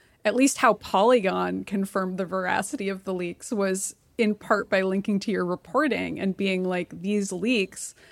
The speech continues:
line up with some pretty extensive reporting done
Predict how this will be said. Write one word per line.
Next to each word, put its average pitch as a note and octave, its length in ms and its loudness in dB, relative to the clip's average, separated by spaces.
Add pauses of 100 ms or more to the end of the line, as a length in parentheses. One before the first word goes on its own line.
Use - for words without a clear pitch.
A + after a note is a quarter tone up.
(280)
line A3+ 320 6
up D#4 240 4
with G#3 600 2
some G#3+ 260 0
pretty A3+ 220 2
extensive G#3+ 560 0
reporting A#3 440 2
done F#3+ 260 0